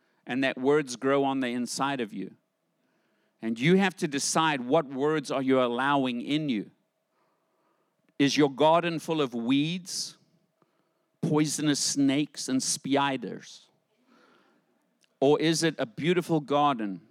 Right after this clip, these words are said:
that has fruit that when people come around you, they want to be around you? Why? Because you're full of the fruits of God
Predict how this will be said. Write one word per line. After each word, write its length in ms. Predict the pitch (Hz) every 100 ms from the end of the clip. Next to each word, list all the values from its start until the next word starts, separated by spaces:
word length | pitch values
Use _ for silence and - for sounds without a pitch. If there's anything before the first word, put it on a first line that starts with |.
| _
that 180 | - 123
has 240 | 131 127 -
fruit 380 | - 160 127
that 120 | 131 123
when 160 | 127
people 300 | - 160 165
come 220 | - 143
around 340 | 123 123 135 139
you, 80 | 131
they 120 | 127
want 200 | 127 143
to 60 |
be 160 | 131 127
around 360 | 117 120 117 110
you? 80 |
Why? 280 | 110 117 127
Because 320 | 120 110 107
you're 100 | 113
full 460 | - - - 147 147
of 240 | 123 123 113
the 80 |
fruits 480 | 107 - 147 127 -
of 220 | 107 98
God 400 | 110 110 107 95